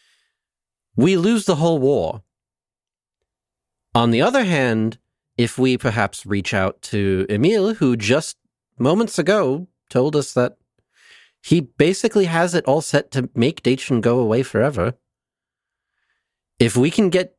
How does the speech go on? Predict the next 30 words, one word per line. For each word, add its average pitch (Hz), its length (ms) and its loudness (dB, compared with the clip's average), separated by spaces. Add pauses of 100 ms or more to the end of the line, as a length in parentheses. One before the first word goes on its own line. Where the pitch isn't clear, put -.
(260)
Emil 139 360 2
to - 140 -4
meet 135 280 2
up 131 280 -2
with 123 400 -2
Damaz 110 680 0
and 101 520 -2
be 117 480 0 (240)
an 110 120 -2
extra - 320 -4
guard 127 480 0
and 110 320 -2 (560)
be 165 220 2
there 151 280 2
ready 131 360 0
to 131 180 -4
get 123 240 0
rid 127 320 0 (100)
of 113 540 -2
Daichin, 95 580 -2 (1300)
that 127 260 0
might 131 420 2
be 220 140 2
two, 208 280 0
killing 196 300 2
two 196 200 0
birds 170 240 0
with 175 160 -2
one 160 180 0
stone. 101 540 -2